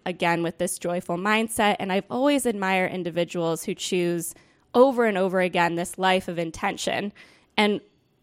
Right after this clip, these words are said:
especially in the food industry. But why is that? This industry can really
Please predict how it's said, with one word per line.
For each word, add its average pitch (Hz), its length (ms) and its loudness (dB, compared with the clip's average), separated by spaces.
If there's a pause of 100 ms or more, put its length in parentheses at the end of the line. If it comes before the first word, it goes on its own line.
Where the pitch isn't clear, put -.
(100)
especially 392 760 0
in 320 80 0
the 269 80 2
food 359 400 2
industry. - 760 -2 (600)
But 262 120 6
why 262 320 2
is 226 260 0
that? - 420 -2 (600)
This 311 200 2
industry 294 500 0
can 226 320 -6
really 240 520 0